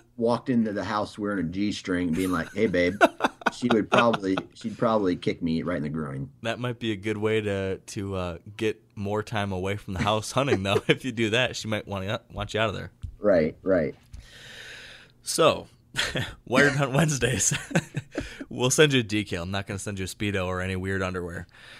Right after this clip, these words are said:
Speaker 1: Um, other updates other than the Wired Hunt Wednesday giveaway. If you haven't left a review for the Wired Hunt podcast yet,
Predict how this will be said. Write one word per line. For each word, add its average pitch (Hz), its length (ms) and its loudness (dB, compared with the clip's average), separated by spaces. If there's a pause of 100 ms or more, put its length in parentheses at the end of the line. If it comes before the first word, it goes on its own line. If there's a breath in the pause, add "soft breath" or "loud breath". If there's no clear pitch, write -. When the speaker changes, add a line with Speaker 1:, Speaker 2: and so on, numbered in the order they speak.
(160 loud breath)
Speaker 1:
Um, 90 540 -2 (600 soft breath)
other 123 260 4
updates 90 640 -2
other 101 220 0
than 92 380 -2
the 92 160 -2
Wired 95 260 -2
Hunt 92 140 -4
Wednesday 92 260 -4
giveaway. 117 640 2 (600 soft breath)
If 117 160 -4
you 123 60 2
haven't 139 220 2
left 123 220 -2
a 117 60 -2
review 104 400 -2 (180)
for 113 260 0
the 107 80 0
Wired 107 260 2
Hunt 101 120 -4
podcast 107 540 -4
yet, 107 220 -4